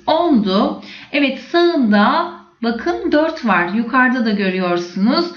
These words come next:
On artı dört, on dörttür. Evet, burası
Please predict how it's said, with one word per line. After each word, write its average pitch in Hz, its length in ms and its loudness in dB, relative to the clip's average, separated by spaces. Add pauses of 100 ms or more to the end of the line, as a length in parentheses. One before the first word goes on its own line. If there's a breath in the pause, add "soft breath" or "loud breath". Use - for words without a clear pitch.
(360 loud breath)
On 508 580 0
artı 208 800 0
dört, 320 680 0 (300)
on 453 340 -6
dörttür. - 920 -6 (680 loud breath)
Evet, 233 440 -2
burası 339 760 -2